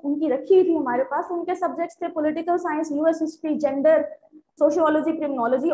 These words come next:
all the cliched subjects जिनको समझा जाता है कि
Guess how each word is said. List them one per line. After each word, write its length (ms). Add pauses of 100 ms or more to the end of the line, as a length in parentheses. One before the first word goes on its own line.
all 240
the 100 (480)
cliched 540
subjects 420
जिनको 280
समझा 380
जाता 280
है 60
कि 200